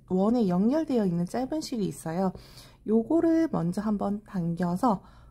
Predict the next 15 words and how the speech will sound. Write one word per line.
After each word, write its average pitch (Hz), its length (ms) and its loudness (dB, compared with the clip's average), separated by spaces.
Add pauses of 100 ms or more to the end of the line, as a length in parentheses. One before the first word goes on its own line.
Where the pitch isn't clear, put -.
(640)
원을 214 760 0
조여주시고, 185 1200 -2 (2250)
그 220 160 0
다음에 220 680 2
끊어져 233 420 0
있는 180 280 2
실을 220 540 0
당겨주시면 180 1120 -2 (340)
우리가 185 220 0
방금 269 460 2
당겼던 196 480 -2
이 196 140 -2
실이 214 300 -6
끌려 285 320 -2
들어가면서 196 1080 -2